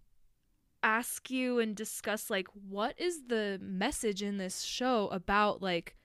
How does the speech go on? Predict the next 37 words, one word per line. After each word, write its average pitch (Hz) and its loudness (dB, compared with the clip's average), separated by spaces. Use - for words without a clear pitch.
relationships, 196 0
you 202 4
know? 170 4
'Cause, 214 2
like, 190 2
there's 214 2
so 220 4
many 262 2
things. 196 0
And 233 6
e-, 254 0
I, 247 8
even, 269 6
like, 247 6
in 247 4
the 247 4
very 220 4
last 196 0
scene, 208 0
I 196 0
was 202 0
like, 180 0
"What?" 359 4
Like, 254 6
it 277 6
really 311 8
had 254 10
me, 247 4
had 233 8
me 240 6
on 220 6
the 214 2
edge 202 0
of 208 0
my 190 2
seat, - -4
like, 180 0